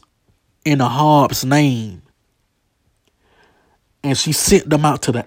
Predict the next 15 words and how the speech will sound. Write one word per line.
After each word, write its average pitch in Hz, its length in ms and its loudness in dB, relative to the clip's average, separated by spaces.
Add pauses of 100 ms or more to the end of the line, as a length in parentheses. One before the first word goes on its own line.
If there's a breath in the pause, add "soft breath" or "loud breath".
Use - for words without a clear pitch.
elders 160 560 0 (340)
and 135 140 -4
the 127 60 -4
nobles 127 580 2 (400)
who 139 220 0
lived 156 480 6
in 165 160 0
the 135 80 -2
city 131 420 -2
of 113 180 -8
Jezreel, 120 680 -2 (1800)
which 135 260 -4
was 131 200 -6
Naboth's 139 520 -2
city. 104 420 -8